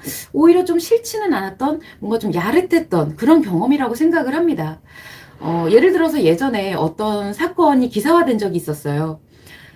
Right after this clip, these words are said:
대학을 다니던 하숙생, 남자 하숙생이 이 하숙집에서 낮잠을 자고 있었는데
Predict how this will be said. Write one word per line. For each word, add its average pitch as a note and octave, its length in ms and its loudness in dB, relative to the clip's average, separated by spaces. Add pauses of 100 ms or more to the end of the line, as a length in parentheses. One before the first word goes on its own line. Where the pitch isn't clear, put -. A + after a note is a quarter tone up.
대학을 E4+ 420 6
다니던 G#3+ 560 0
하숙생, B3 500 -4
남자 G3 320 2
하숙생이 A#3+ 960 -2 (100)
이 F#3 160 -4
하숙집에서 D4 640 -2
낮잠을 D#4+ 440 0
자고 G#3+ 220 -4
있었는데 E3+ 680 -4